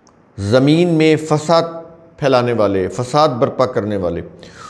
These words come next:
वो किसी सियासी फ़िरका के लोग हों, किसी मजहबी फ़िरका के लोग हों, कोई भी हों, निज़ाम को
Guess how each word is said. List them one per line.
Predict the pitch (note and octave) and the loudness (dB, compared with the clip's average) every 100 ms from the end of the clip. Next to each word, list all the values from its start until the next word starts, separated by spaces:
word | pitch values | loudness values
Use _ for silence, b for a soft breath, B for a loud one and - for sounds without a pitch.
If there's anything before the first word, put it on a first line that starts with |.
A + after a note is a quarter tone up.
| B B G2 | B B -6
वो | G2 D3+ E3+ F3 E3+ - - - - _ | 2 4 6 6 2 -4 -14 -18 -20 _
किसी | C#3 C3 E3 C#3+ A2+ G2 - - B B B _ _ | -8 -4 -2 -2 -4 -6 -10 -20 B B B _ _
सियासी | - - D#3 D#3 F#3 | -12 0 2 2 0
फ़िरका | D3+ D#3 D#3+ D#3+ | 0 0 2 2
के | D3 | 4
लोग | C#3+ D3 | 4 4
हों, | C#3+ D3+ | 2 -2
किसी | D3 C3+ C#3 | -6 -6 -4
मजहबी | G#2 C3+ D#3+ F3 | 0 0 0 -2
फ़िरका | D3+ D3 - C3+ | -2 -4 -2 -2
के | B2 | 0
लोग | B2 B2+ | 0 0
हों, | C#3 | -2
कोई | D3 D3+ | 2 4
भी | C3+ A#2+ | 4 0
हों, | D2+ - - - _ _ _ _ _ _ b b b b b - | -4 -10 -20 -20 _ _ _ _ _ _ b b b b b 2
निज़ाम | C3+ D3+ C#3+ D3 E3 F3+ | 6 6 6 4 2 0
को | E3+ | 2